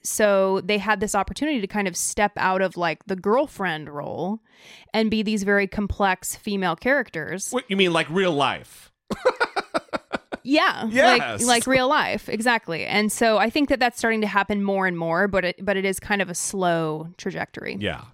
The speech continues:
Speaker 2: So thank you, Sarah, for the email. Beautiful. We appreciate the, the thought and your experiences that you bring to bear. Um, much appreciated. On to the next.
Speaker 1: This is from Artemis. Hello, dear Jesse and Brittany.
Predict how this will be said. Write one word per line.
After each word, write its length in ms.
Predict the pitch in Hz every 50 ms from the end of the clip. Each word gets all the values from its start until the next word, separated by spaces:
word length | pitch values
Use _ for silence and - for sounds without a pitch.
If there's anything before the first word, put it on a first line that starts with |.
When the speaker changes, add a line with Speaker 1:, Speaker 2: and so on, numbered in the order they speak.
| _ _ _ _ _ - - - _ _ _ _
Speaker 2:
So 140 | - 202
thank 260 | 202 - 294 311 240 -
you, 80 | 208
Sarah, 380 | - - - 185 170 160 156 151
for 180 | - - 165
the 180 | 156 151 156 156
email. 460 | 156 147 139 135 127 120 120 123 -
Beautiful. 560 | 139 135 180 208 208 175 170 - 135 113 107
We 140 | 110 135 156
appreciate 640 | 147 - - 170 160 - - 151 139 135 131 123 -
the, 260 | 120 123 113 104 98 - - - - -
the 80 | - 123
thought 460 | - - 202 196 185 185 180 180 -
and 80 | 143
your 120 | 151 127 120
experiences 800 | 110 - - - - 185 180 175 175 170 160 - 151 143 123
that 120 | - 151 147
you 80 | 139
bring 220 | 131 139 143 139 135
to 60 | 131
bear. 420 | 120 131 127 127 120 117 113 104 - _ _ _ _ _ _ _
Um, 580 | - 113 110 107 104 98 95 95 90 90 87 - _ _ _ -
much 220 | 151 180 175 -
appreciated. 640 | - - 123 101 - - 90 73 62 - - - - - _ _ _ _ _ _ _ _ _ _ _
On 240 | - 170 208 214 214
to 120 | 170 196
the 100 | 185 170
next. 600 | 151 127 90 - - _ - - - - - - _ _ _
Speaker 1:
This 300 | - 202 220 220 - - -
is 380 | - 202 202 196 196 190 - -
from 380 | - - - 190 185 180 180 -
Artemis. 680 | - - 226 247 220 - - - - - - - - - _ _ _ _ _ _ - 196
Hello, 360 | 220 254 269 269 254 254 262
dear 220 | 214 220 208 214
Jesse 340 | 196 190 185 175 - 208 208
and 120 | 220 220
Brittany. 420 | 190 175 - - 156 156 190 226